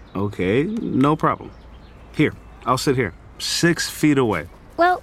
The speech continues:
Speaker 2: no. <laughs> You see, I marked with tape where you should sit. There.
Speaker 1: Here?
Speaker 2: They're recommending six to eight feet, so that's eight.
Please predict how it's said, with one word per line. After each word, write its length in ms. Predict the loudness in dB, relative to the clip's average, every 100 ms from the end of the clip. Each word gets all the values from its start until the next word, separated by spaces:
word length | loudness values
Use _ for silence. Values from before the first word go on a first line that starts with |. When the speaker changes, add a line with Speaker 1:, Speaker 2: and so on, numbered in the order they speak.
| -4
Speaker 2:
no. 280 | -2 0 0
<laughs> 440 | -2 -2 -4 -10 -8
You 80 |
see, 160 | -4 -4 -2
I 100 | -2
marked 280 | 0 -2 -4
with 140 | -8
tape 400 | -8 -6 -8 -2
where 80 | -2
you 140 | -2
should 180 | -4 -4
sit. 220 | 0 0 0 -6 -20 -20 -20 -20 -20 -12
There. 380 | -4 0 0 0 -10 -20 -18 -14
Speaker 1:
Here? 320 | -6 -2 -2 -4 -14 -20 -20 -20 -12 -2
Speaker 2:
They're 140 | 2
recommending 600 | 2 2 2 2 0 -2
six 320 | -2 -2 -2
to 80 | 0
eight 240 | 0 0 0
feet, 300 | -2 -2 0
so 320 | 2 2 0 -6 -2
that's 300 | 0 0 -2
eight. 320 | -2 -2 -2